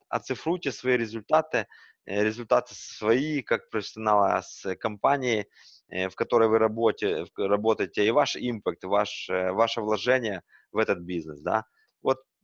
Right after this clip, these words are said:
э, как может выглядеть, э, допустим, результаты деятельности, там,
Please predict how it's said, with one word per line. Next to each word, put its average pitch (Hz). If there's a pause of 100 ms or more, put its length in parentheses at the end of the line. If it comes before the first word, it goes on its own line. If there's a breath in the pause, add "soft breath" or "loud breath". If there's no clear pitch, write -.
э, 95
как 110
может 107
выглядеть, 107
э, 87
допустим, 87 (320 soft breath)
результаты 104
деятельности, 107 (300 soft breath)
там, 80